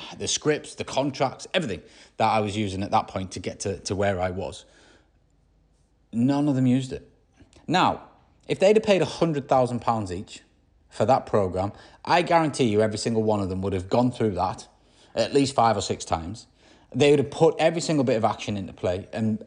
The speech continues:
every single one of them would probably have a very successful serviced accommodation business now,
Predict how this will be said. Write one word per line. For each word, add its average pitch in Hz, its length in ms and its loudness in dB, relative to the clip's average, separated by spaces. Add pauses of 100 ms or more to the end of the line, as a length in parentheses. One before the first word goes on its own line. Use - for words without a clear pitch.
every 175 220 2
single 151 240 0
one 107 160 2
of 90 60 -6
them 101 160 -6 (280)
would 110 140 -2
probably 107 240 0
have 98 400 0
a 101 80 -6
very 98 200 -4
successful 101 420 -8
serviced 92 360 -8
accommodation 87 460 -10
business 90 340 -12
now, 90 260 -4